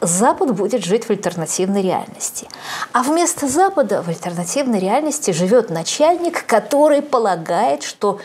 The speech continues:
Запад как-то испытывает от этого влияние. Но, а, вернемся, а, на самом деле к истории коронавирусу.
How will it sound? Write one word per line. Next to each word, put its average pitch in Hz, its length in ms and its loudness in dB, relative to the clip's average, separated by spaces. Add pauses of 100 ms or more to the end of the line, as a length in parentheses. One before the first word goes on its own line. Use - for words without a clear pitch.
(180)
Запад 202 640 2 (220)
как-то 190 380 0
испытывает 175 800 -2
от - 180 -4
этого 156 420 -2 (180)
влияние. 175 640 -2 (920)
Но, 311 340 4
а, 220 280 0
вернемся, 262 920 2
а, 214 140 2
на 214 200 4
самом 208 440 0
деле 196 260 2
к 185 380 0
истории 185 560 0
коронавирусу. 175 1000 -2